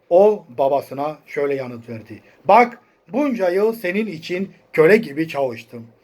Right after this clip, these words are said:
Niçin z-, hiçbir zaman buyur-,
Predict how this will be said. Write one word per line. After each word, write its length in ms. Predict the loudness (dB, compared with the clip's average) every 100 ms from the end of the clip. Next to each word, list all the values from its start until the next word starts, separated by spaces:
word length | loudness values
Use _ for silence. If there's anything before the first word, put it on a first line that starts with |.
| _ _ _
Niçin 440 | 2 4 4 2 2
z-, 200 | 0 -8 _ _ _ _ _
hiçbir 460 | 2 4 4 4
zaman 600 | 4 2 4 4 2 0 -12 _ _
buyur-, 420 | 2 4 4